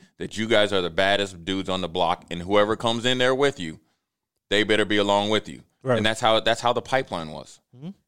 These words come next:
Speaker 1: and, and that's how they were built. And the next year, when Aaron Taylor, you know, moved in for Joe, uh, Joe Wilkes and X, Y, and Z, it didn't stop.
Speaker 2: Right.
Speaker 1: Right. So those,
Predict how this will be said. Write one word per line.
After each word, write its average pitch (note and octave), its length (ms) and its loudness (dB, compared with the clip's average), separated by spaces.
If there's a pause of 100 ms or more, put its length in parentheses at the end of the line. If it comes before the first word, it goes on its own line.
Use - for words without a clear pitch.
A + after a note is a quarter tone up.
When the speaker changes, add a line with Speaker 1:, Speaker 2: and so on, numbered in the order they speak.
Speaker 1:
and, G#2 160 -2
and G#2 80 -2
that's G#2 160 0
how A2+ 120 4
they A2 120 2
were G#2+ 120 -2
built. G#2 380 -2 (260)
And G2 220 -2
the G2 60 0
next A2+ 320 -2
year, E2+ 180 -8
when E2+ 160 -10
Aaron G#2+ 240 -2
Taylor, G#2+ 500 0
you G2 120 -12
know, F#2 100 0
moved F#2+ 240 -4
in G2 160 -2
for F#2 160 -10
Joe, G2 420 -2
uh, F2+ 140 -2
Joe G2 200 0
Wilkes G2+ 420 -2
and E2 120 -8
X, G2 220 -6
Y, G2 160 -2
and F2 100 -6
Z, F#2+ 340 -4 (260)
it G2+ 180 0
didn't G#2+ 220 0
stop. G2+ 420 -4 (220)
Speaker 2:
Right. F#2+ 200 -12
Speaker 1:
Right. G2+ 220 2
So A2+ 140 -2
those, A2+ 240 0